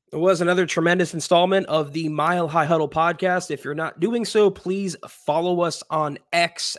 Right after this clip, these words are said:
at the M H H Pod. You can also follow the main account on X at Mile High Huddle, Chad at Chad N Jensen, myself at Kelberman N F L, and Scott, our producer, at Scout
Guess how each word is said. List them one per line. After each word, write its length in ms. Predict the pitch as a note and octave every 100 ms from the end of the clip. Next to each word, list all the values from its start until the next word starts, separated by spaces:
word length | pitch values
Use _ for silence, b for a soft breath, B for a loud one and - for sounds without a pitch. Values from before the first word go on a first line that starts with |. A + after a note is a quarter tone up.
| -
at 240 | D3 D3+
the 340 | C#3+ C#3+ D#3 -
M 240 | D#3 D#3 C#3+
H 280 | D#3+ D3 -
H 260 | D3+ D3+ -
Pod. 360 | - E3+ E3+ E3 b b b -
You 60 |
can 100 | E3+
also 280 | F3 E3 E3
follow 440 | - D#3+ D#3 E3
the 140 | D3+ C#3+
main 300 | C#3+ F#3 F#3+
account 380 | D#3+ D#3+ D3 -
on 220 | D3+ D3 -
X 320 | D3 D#3 - -
at 180 | D3 -
Mile 380 | D3+ C#3+ D3 C3+
High 180 | C#3+
Huddle, 380 | B2+ E3+ F#3 F#3 b b b
Chad 460 | - D#3 E3 F3+
at 120 | F3 C#3
Chad 300 | E3 D#3+ D#3
N 160 | D3+
Jensen, 540 | C#3+ D#3 D#3 F#3+ G3 -
myself 640 | D3+ D3 C#3 - D#3+ F#3
at 240 | D#3+ C#3 -
Kelberman 440 | - E3 E3+ E3
N 120 | D3+
F 160 | C3+ -
L, 280 | D#3 F3+ -
and 200 | D3+ C3+
Scott, 380 | - D3 E3
our 160 | - D#3
producer, 480 | D#3 C#3 E3 - F#3
at 240 | C#3+ C#3
Scout 500 | - - C#3+ D#3+ -